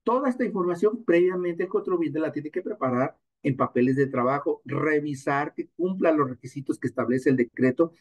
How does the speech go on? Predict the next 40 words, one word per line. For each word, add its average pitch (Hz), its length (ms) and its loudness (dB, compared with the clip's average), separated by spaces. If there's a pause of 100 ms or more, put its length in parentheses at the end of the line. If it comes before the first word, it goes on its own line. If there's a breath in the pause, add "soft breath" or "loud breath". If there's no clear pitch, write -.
(120)
que 131 120 0
fueron 147 240 4
publicados 123 480 -2
el 117 80 -2
año 120 160 0
pasado, 135 500 -2
por 104 140 -8
ahí 110 60 0
del 117 120 0
mes 113 160 -2
de 113 80 -10
octubre 123 380 0
y 107 80 0
diciembre. 143 600 -2 (240)
Entonces, - 300 -10
es 196 180 2
importante 202 840 4 (320 soft breath)
que 151 140 4
previo 233 420 6
a 202 80 2
que 170 100 0
aquí 185 180 -2
el 180 100 0
contribuyente 147 580 0
capture 180 440 0
esta 196 120 -2
información, 214 600 -2 (320 loud breath)
analice 147 580 -2
y 185 60 -4
revise 147 440 0
correctamente 135 640 -4
para 123 200 -4
que 123 100 -8
aquí - 140 -18
solamente 190 460 -2
venga 165 240 2
a 160 60 -2
capturar 131 420 2
la 131 80 0
información. 160 640 -2